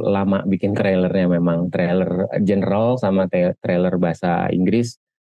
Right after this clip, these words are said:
eh, bahasa Inggris, lagi bahasa Sunda, itu kita ngerjainnya berapa lama ya? Like, eh, beneran lama. Karena selama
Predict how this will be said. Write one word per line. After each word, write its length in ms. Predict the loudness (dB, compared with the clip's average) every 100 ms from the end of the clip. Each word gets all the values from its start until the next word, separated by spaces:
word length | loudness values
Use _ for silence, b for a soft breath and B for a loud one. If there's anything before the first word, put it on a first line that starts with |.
| _ _
eh, 160 | -6 -4
bahasa 220 | -4 -2
Inggris, 480 | 0 0 0 -2 -6 -8
lagi 140 | -4 -2
bahasa 160 | -2
Sunda, 380 | -2 0 2 0 -4 _ _ _ _ _ -8
itu 360 | -6 0 2 4 4 2 0 -8
kita 120 | -6 -2
ngerjainnya 480 | 0 0 0 0 -2
berapa 300 | -2 -6 -8
lama 340 | -8 -6 -4 -2
ya? 160 | -4 -6 -10
Like, 240 | -8 -8 -8
eh, 160 | -10 -8 -4 0
beneran 400 | 2 2 2 2
lama. 400 | 2 2 0 -2 -6 -8
Karena 400 | -2 0 2 0
selama 440 | 0 0 2 2